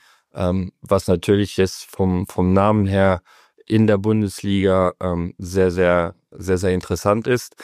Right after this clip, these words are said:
Ähm, aber auch, wie gesagt, Dino Topmöller, der lange Spieler bei uns war, oder nicht lange, aber Spieler bei uns war und dann länger,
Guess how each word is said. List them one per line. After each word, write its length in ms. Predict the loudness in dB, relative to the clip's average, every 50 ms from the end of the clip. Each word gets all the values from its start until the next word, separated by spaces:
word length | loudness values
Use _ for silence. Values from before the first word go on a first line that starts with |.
| -20 -20 -20 -20 _ _ -2
Ähm, 280 | 0 2 2 2 0
aber 280 | 0 2 2 2 2 2
auch, 240 | 2 2 2 0 -2 -2
wie 160 | -2 0 0 0
gesagt, 380 | 2 2 2 2 0 _ -4
Dino 240 | -2 0 0 0 0
Topmöller, 600 | 0 0 0 0 2 2 2 4 4 4 2 2
der 280 | 2 2 2 2 2 0
lange 520 | -2 -2 0 0 0 0 0 0 -2 -2
Spieler 400 | -4 -6 -4 -2 0 0 0 0
bei 140 | 0 -2 -2
uns 240 | -2 -4 -6 -6 -4
war, 300 | -2 -2 -2 -2 -4 -6
oder 280 | -8 -8 -8 -8 -10 -10
nicht 260 | -6 -6 -6 -4 -2 0
lange, 240 | 0 2 2 2 0
aber 200 | 0 -2 -2 -4
Spieler 320 | -4 -4 0 2 2 4
bei 100 | 4 4
uns 200 | 2 2 0 0
war 120 | 0 0 0
und 140 | 0 0
dann 140 | 0 0 2
länger, 520 | 2 2 2 2 2 2 0 0 -2 -4